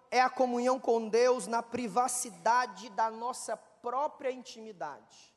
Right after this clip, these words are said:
Ah, gente,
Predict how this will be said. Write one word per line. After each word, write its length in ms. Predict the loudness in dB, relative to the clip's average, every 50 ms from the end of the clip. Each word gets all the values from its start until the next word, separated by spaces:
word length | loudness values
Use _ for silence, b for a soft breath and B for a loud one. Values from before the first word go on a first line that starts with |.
| _ _ _ _ _ _ _ _ _ _ _ _ _ _ _ _ _ _ _ _ _ _ _ _ _ _ _ _ _ _ _ _ _ _ _ _ _ _ _ _ _ _ _ _ _ _ _ _ _ _ _ _ _ _ _ _ _ _ _ _ -2
Ah, 320 | 2 4 6 6 6 4
gente, 580 | 2 0 -6 -8 -8 -10 -14 -16 -18 -18 -18 -20